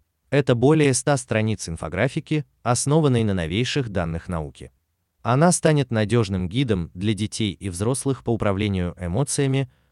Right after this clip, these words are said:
ответит на самые сокровенные и важные вопросы, научит любить и принимать себя. Вот лишь некоторые законы эмоционального развития,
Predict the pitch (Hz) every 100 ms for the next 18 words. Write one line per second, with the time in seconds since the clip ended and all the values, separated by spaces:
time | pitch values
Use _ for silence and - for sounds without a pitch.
0 | - 127 147 175 165 127 110 - 123 135
1 | - 123 104 90 107 123 120 113 110 104
2 | 90 90 90 85 85 87 76 - 64 _
3 | _ _ 117 135 175 196 185 101 80 90
4 | 120 - 127 123 107 87 80 - 90 73
5 | 62 _ _ _ _ _ 101 139 185 165
6 | 160 143 143 139 127 113 95 101 117 113
7 | 101 101 95 - 95 98 90 82 82 80
8 | 107 127 92 69